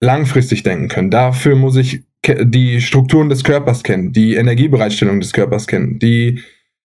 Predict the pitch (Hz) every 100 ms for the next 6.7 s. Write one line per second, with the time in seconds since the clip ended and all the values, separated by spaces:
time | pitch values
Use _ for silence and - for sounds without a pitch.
0 | - 110 107 104 104 104 - 104 135 202
1 | 247 160 131 123 - 123 113 107 - 110
2 | 107 104 - 98 95 117 131 135 131 143
3 | 131 127 139 139 151 139 131 - _ _
4 | _ - 120 117 117 117 104 - _ _
5 | _ - - - 110 143 170 147 151 135
6 | 151 143 127 127 135 139